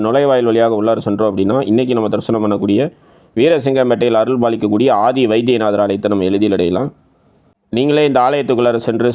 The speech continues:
சாமி தரிசனம் பண்ணீங்கன்னா எப்படி இருக்குமோ, அது மாதிரி தான் இந்த காணொளியானது அமைக்கப்பட்டிருக்கு. நீங்க நம்ம சேனலை சப்ஸ்கிரைப் பண்ணாம பார்த்துட்டு இருந்தீங்கன்னா, மறக்காம நம்ம சேனலை வந்து சப்ஸ்கிரைப் பண்ணிக்கிங்க. அப்படியே பக்கத்துல இருக்கக்கூடிய பெல் ஐகான் வந்து கிளிக் பண்ணிக்கிங்க. அப்பதான் நம்ம போடுற இந்த மாதிரி ஆலயம் சம்பந்தமான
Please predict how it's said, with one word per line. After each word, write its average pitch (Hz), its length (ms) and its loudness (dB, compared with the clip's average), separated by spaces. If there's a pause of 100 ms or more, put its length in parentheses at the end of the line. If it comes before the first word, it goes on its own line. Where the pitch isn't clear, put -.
சாமி 127 320 0
தரிசனம் 117 320 -2
பண்ணீங்கன்னா 107 380 0
எப்படி 113 220 2
இருக்குமோ, 104 280 -2
அது 98 140 0
மாதிரி 101 180 0
தான் 104 120 0
இந்த 92 180 -2
காணொளியானது 101 540 0
அமைக்கப்பட்டிருக்கு. 95 540 -4 (520)
நீங்க 135 180 0
நம்ம 120 200 0
சேனலை 143 400 0
சப்ஸ்கிரைப் 127 380 -2
பண்ணாம 120 260 0
பார்த்துட்டு 110 220 0
இருந்தீங்கன்னா, 107 320 0
மறக்காம 113 420 -2
நம்ம 98 200 -2
சேனலை 107 340 0
வந்து 104 200 0
சப்ஸ்கிரைப் 104 360 -2
பண்ணிக்கிங்க. 101 400 -2 (140)
அப்படியே 120 240 0
பக்கத்துல 135 420 0
இருக்கக்கூடிய 113 360 0 (120)
பெல் 120 200 0
ஐகான் 107 280 -2
வந்து 101 180 0
கிளிக் 107 200 -4
பண்ணிக்கிங்க. 95 360 0 (460)
அப்பதான் 156 340 0
நம்ம 135 180 0
போடுற 143 280 0
இந்த 120 160 -2
மாதிரி 127 180 0
ஆலயம் 127 340 -2
சம்பந்தமான 113 400 0